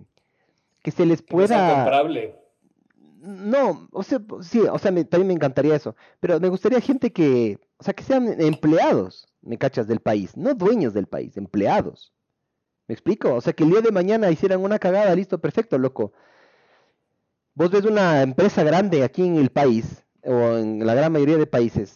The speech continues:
Speaker 1: no la maneja una persona. Tienen una junta, tienen una, tienen una, un grupo de personas que toman las decisiones, y toman las decisiones bien. Imagínate controlar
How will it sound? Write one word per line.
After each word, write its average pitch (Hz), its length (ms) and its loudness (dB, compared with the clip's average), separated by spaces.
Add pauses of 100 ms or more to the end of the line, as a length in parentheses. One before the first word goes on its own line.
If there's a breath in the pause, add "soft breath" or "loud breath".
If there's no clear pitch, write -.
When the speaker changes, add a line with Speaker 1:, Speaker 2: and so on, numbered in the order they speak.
(100)
Speaker 1:
no 254 140 0
la 294 100 2
maneja 233 320 2
una 135 140 0
persona. - 500 -8 (640)
Tienen 202 300 0
una 202 160 0
junta, - 560 -4 (180)
tienen 165 280 -2
una, 160 340 0 (100)
tienen 175 260 -2
una, 170 280 2
un 143 160 -2
grupo 165 320 0
de 139 80 0
personas 165 400 -4
que - 80 -6
toman 160 240 0
las 123 100 0
decisiones, 139 540 -6 (240 soft breath)
y 151 80 -4
toman 202 240 0
las 151 100 0
decisiones 135 440 -4
bien. 170 240 0 (540 soft breath)
Imagínate 190 640 0
controlar 165 600 0